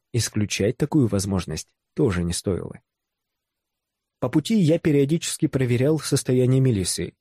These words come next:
и оно внушало мне массу опасений. Изменения зашли слишком далеко, и сам я исправить ситуацию уже не мог. Бывшая хозяйка рекреационной зоны получила билет в один конец.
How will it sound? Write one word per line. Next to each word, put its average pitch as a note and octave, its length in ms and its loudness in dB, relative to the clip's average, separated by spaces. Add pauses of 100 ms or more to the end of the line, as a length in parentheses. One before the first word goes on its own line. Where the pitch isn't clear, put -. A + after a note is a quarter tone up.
(140)
и A2+ 200 0
оно G#2+ 360 0
внушало G#2+ 580 0
мне G2+ 180 0
массу F#2+ 400 -2
опасений. G2+ 560 -4 (480)
Изменения D#3 480 4
зашли B2 360 2
слишком A2+ 420 0
далеко, G2+ 440 0 (220)
и G#2+ 140 -2
сам A#2+ 320 0
я B2 160 2
исправить A2+ 460 0
ситуацию G#2 500 -2
уже F#2+ 180 -2
не F#2 120 -2
мог. - 260 -14 (500)
Бывшая D#3+ 380 0
хозяйка C#3 540 0
рекреационной G2+ 640 0
зоны C#3 320 0
получила D3+ 640 0
билет B2+ 400 0
в - 20 0
один G2 260 -2
конец. - 440 -6